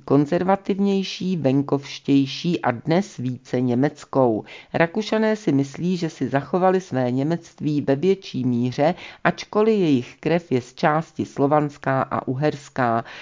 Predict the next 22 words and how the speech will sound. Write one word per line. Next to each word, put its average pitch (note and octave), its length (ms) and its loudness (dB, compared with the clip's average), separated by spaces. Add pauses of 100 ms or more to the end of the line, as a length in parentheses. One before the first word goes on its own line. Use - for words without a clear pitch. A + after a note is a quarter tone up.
(160)
No A#3+ 200 4
a D#3 80 6
v C3+ 80 0
Rakousku G3+ 640 2
bude F#3 200 2
mít C3+ 220 -2
každý F#3 460 -2
třetí D3+ 440 -6
kancléř D#3 680 0
české F#3+ 560 0
nebo C3 240 0
slovenské C#3 760 0
příjmení. C#3 920 0 (1900)
Žádné G3 500 4
otázky F#3 580 2
o - 80 2
sjednocení F3 760 0
s - 120 -16
Německem C#3 800 0
není A3 360 2
nutné, D3+ 580 -2 (640)
protože E3+ 460 0